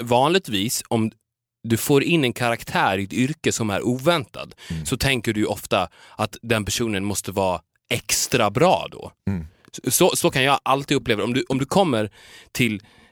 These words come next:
Speaker 1: ett klassiskt, till exempel kvinnligt yrke. Ja, men du
Speaker 2: Men
Speaker 1: är
Speaker 2: vad
Speaker 1: väl
Speaker 2: tror du att jag by-, byggt hela min karriär på?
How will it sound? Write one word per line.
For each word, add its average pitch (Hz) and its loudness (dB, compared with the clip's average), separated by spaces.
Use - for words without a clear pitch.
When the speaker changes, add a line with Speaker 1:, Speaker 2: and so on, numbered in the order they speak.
Speaker 1:
ett - -2
klassiskt, - -2
till 113 -2
exempel 95 -2
kvinnligt 107 -2
yrke. 107 -2
Ja, 131 2
men 135 0
du 110 -2
Speaker 2:
Men 160 0
Speaker 1:
är 226 2
Speaker 2:
vad - 6
Speaker 1:
väl 170 4
Speaker 2:
tror 147 0
du - 4
att - -4
jag 156 0
by-, 156 -4
byggt 151 -4
hela 147 -2
min 131 -6
karriär 131 -6
på? - -14